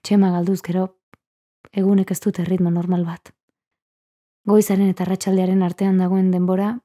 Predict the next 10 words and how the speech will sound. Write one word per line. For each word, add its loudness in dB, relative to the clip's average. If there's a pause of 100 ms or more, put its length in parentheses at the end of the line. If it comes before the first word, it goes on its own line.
(580)
tarte -2
bada, -4 (560)
zulo 4
bat. -8 (1040)
Goizeko 2
bederatzietatik -2
arratsaldeko -2
bostetara -2
doan 0
zubia. -4